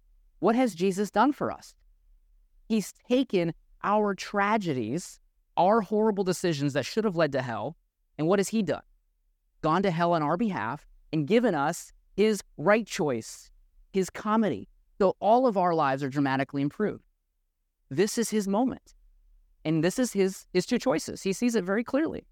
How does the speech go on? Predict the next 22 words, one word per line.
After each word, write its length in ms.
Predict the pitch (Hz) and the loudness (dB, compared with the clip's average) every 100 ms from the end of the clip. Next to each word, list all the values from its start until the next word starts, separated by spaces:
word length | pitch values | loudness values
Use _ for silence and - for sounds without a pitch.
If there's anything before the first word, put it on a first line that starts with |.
| _ _ _ _ _ _ _ _ _ | _ _ _ _ _ _ _ _ _
Do 120 | 190 | 4
I 100 | 185 | 4
ask 300 | 170 185 214 | 4 2 2
God 220 | 180 196 180 | 2 2 2
to 60 | |
remove 260 | 165 160 170 | 0 0 -2
the 80 | 160 | -4
pain? 340 | 170 165 254 _ _ _ _ _ _ _ _ _ _ _ _ _ _ _ | -4 -4 -6 _ _ _ _ _ _ _ _ _ _ _ _ _ _ _
Or 80 | 175 | -2
do 160 | 165 175 | 2 4
I 140 | 165 | 4
ask 200 | 165 - | 2 0
God 140 | 156 | 0
to 60 | 147 | 0
be 80 | 139 | -2
glorified? 480 | 139 123 - 101 - _ _ _ _ _ _ _ _ _ _ _ _ _ _ _ _ _ - | -2 -4 -6 -12 -14 _ _ _ _ _ _ _ _ _ _ _ _ _ _ _ _ _ -8
And 80 | 131 | -2
he 160 | 156 185 | 2 0
says, 560 | - 113 90 - - _ _ - | 0 -2 -2 -6 -18 _ _ -10
"Because 360 | 131 - 151 165 | -8 -4 -2 2
I 180 | 160 | 2
understand 840 | 165 160 147 - - 151 139 131 | 2 2 0 -4 -4 -2 -2 -2